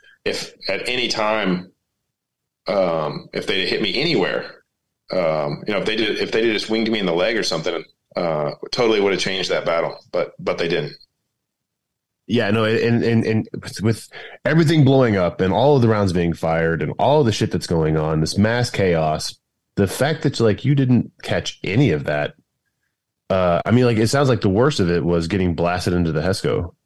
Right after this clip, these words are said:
Speaker 2: barrier.
Speaker 1: That,
Speaker 2: And
Speaker 1: I mean, that's what hurt the most. Um,
Speaker 2: Yeah.
Speaker 1: actually, where is it? I got it around here. So, eh, but anyway, at the end of the, at the end of the battle,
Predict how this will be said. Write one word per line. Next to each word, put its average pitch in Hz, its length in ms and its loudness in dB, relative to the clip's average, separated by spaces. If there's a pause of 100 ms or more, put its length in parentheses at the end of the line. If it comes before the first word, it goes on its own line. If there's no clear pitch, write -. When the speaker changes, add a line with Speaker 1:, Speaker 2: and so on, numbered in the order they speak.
(160)
Speaker 2:
barrier. 60 340 -2
Speaker 1:
That, - 140 -2
Speaker 2:
And - 220 0
Speaker 1:
I 143 40 0
mean, 151 140 0
that's 147 160 -2
what 185 140 2
hurt 160 180 0
the 123 60 -2
most. - 540 -2
Um, 95 340 2
Speaker 2:
Yeah. 64 120 -4 (160)
Speaker 1:
actually, - 280 -6
where 110 180 0
is - 180 -2
it? - 220 -8 (1080)
I 120 100 -8
got 104 220 -2
it 58 100 -2
around - 180 -6
here. - 120 -8
So, - 160 -6 (120)
eh, - 160 0
but 139 100 0
anyway, 185 200 2
at 120 60 -4
the - 80 -2
end 151 140 2
of 151 80 4
the, 196 300 0 (400)
at 123 80 -8
the - 100 -6
end 185 120 0
of 185 60 0
the 180 60 -2
battle, 113 460 0